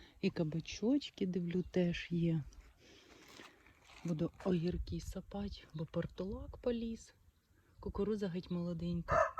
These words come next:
І огірочки геть маленькі, тому що я їх пізно дуже посадила. Я взагалі не хотіла город садити в цьому році нічого, але...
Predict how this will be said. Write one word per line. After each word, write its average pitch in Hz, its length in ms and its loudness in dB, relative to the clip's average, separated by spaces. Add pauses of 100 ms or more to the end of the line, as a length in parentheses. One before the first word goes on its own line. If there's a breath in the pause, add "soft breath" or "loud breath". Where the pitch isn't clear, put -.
(680)
І - 40 12
огірочки 659 920 12
геть 170 240 2
маленькі, 180 560 0
тому 170 140 0
що - 160 -8
я 165 60 -4
їх 165 120 -6
пізно 175 300 -4
дуже 160 240 -2
посадила. 151 540 -2
Я 190 60 4
взагалі 175 360 0
не 156 100 2
хотіла 156 400 0
город 156 320 2 (640 loud breath)
садити 180 420 0
в - 40 -16
цьому 226 300 2
році 226 400 0
нічого, 226 680 4 (100)
але... 190 380 6